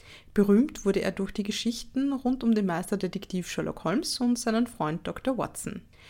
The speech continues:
Insgesamt schrieb Doyle vier Romane und sechsundfünfzig Kurzgeschichten über sein Detektivgenie. Der Geburtstag des Autors ist seit dem Jahr zweitausendvierzehn der internationale Sherlock Holmes Tag.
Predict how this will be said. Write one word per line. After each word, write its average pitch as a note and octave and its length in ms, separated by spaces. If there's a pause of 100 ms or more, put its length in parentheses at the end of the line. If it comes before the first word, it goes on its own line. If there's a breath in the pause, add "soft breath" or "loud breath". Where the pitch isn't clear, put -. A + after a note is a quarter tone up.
(260 loud breath)
Insgesamt F3 640
schrieb - 320
Doyle E3 340
vier B3+ 360
Romane F#3+ 560
und F#3 120
sechsundfünfzig - 960
Kurzgeschichten E3+ 920 (300 loud breath)
über F3 200
sein G#3 220
Detektivgenie. - 920 (580)
Der F#3+ 60
Geburtstag G3+ 580
des - 200
Autors A3+ 500 (280 loud breath)
ist A#3 160
seit A3 180
dem B3+ 120
Jahr G3 180
zweitausendvierzehn G#3 920
der F#3 180
internationale F3 800
Sherlock G3+ 360
Holmes F3+ 300
Tag. - 360